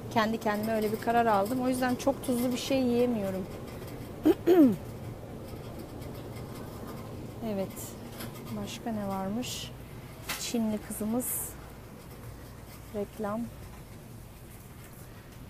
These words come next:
Very nice. Burada bir şey var mı? Burada onların tabaklarından var.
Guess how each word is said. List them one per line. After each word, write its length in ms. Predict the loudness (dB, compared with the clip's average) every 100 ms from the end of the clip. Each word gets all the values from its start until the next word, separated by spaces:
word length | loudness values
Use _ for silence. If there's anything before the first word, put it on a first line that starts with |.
| -6
Very 320 | -4 -2 -2
nice. 160 | -2 -4 -6 -8 -10 -12 -14 -14 -12
Burada 260 | -8 -6 -6
bir 40 |
şey 200 | -6 -4
var 300 | -4 -6 -6 -6
mı? 120 | -6 -8 -12 -14 -14 -14 -14 -14 -14 -16 -14 -14 -14 -16 -10 -10 -10 -12 -14 -14 -14 -14 -14 -14 -12 -12 -12 -12 -14 -14 -14 -14 -14 -14 -8
Burada 240 | -6 0 0
onların 500 | 2 2 2 2 0
tabaklarından 1040 | 2 2 2 2 0 2 0 0 0 0
var. 240 | -2 -2